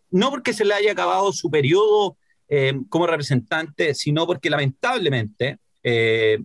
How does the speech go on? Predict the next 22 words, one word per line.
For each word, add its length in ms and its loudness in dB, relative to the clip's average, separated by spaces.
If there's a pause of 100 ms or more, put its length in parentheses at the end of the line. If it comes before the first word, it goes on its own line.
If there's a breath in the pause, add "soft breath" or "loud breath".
y 60 0
esta 120 -4
es 40 2
una 120 -2
cuestión, 640 -4 (380)
eh, 520 2
de 220 -4
la 100 0
cual 180 0
vamos 280 2
a 60 -2
profundizar 580 -2
en 80 0
este 180 -2
capítulo, 540 -2
fue 140 0
expulsado 680 0
de 40 2
la 140 0
federación, 600 -2 (400)
eh, 540 2
por, 400 0